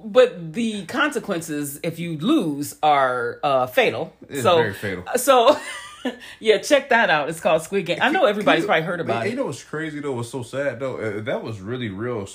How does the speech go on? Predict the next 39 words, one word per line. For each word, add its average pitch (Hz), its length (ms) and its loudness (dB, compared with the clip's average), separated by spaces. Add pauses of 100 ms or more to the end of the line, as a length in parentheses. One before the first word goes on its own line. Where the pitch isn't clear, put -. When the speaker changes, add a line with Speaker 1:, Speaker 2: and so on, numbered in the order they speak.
(100)
Speaker 2:
People 165 240 -12
really 123 400 -8 (160)
were 120 140 -12
signing 151 320 -12
up 170 80 -12
for 90 200 -10
it 90 40 -10
just 110 140 -12
to 117 40 -12
get 127 80 -6
out 120 140 -2
of 85 100 -10
debt. 175 380 -8
Speaker 1:
I 175 180 4
know. 139 640 -2 (220)
Speaker 2:
People 185 160 -12
really 147 180 -8
was. 151 200 -8
Speaker 1:
That's 196 240 0
crazy. 131 760 -8 (480)
But 147 260 -14
I, 226 480 2 (840)
yeah. 151 560 -4
<laughs> - 60 -10 (520)
It's, - 880 2
it's, 226 220 0 (140)
it's, - 540 -2 (360)
it's 240 180 -2
something. 226 300 0
That's 226 180 2
all 233 140 4
they've 285 140 0
been 262 80 0
talking 277 260 0
about. 208 260 2
I 226 120 4
was 247 180 -6
watching, 196 400 -4
um, 151 420 -6